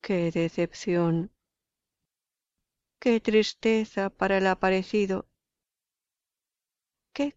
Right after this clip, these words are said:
concepto se formará de usted, Méndez? En Estados Unidos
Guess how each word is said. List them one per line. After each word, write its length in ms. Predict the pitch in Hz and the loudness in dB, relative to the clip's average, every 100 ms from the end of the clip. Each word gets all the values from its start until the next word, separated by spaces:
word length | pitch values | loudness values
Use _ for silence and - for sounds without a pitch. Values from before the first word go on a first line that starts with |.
| - | -6
concepto 960 | 185 165 180 - - 285 - - 175 | -2 -2 -4 -12 -12 -12 -12 -6 -6
se 220 | - 180 | -4 -6
formará 560 | - 170 170 165 185 196 | -2 -2 0 0 0 -2
de 100 | 175 | -2
usted, 680 | 180 - - 196 180 190 - | -4 -4 -2 0 0 -6 -6
Méndez? 720 | 208 202 202 190 175 170 - _ _ _ _ _ _ _ _ _ _ _ _ _ _ _ _ _ _ _ _ _ _ _ _ _ _ _ _ _ _ _ _ _ - | 0 4 4 4 2 -2 -6 _ _ _ _ _ _ _ _ _ _ _ _ _ _ _ _ _ _ _ _ _ _ _ _ _ _ _ _ _ _ _ _ _ -6
En 160 | 160 | -2
Estados 640 | 156 160 - 165 170 165 185 | -2 -4 -6 -6 -4 -4 0
Unidos 520 | 180 202 185 175 | 2 2 0 -2